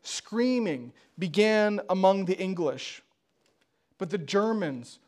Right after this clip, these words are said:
calmly sung on. I asked one of them afterward," I love this language,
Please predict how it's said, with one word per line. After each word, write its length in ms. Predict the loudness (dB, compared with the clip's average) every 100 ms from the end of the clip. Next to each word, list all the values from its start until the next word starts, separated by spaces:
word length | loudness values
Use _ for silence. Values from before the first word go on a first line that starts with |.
| _ -8
calmly 640 | 2 4 4 2 -4 -6 -14 _
sung 540 | -14 -2 0 0 -4 -10
on. 380 | -6 -2 -2 -4 -12 -20 _ _ _ _ _ _ _ _ _ _ _ _ _ _ 2
I 140 | 6
asked 340 | 8 8 4
one 120 | 2 2
of 60 |
them 140 | 2 0
afterward," 680 | 0 -2 -6 -8 -8 -12 _ _ _ _ _ _ _ _ _ _ _
I 60 | -2
love 180 | 0 0
this 180 | -2
language, 460 | -2 -2 -2 -4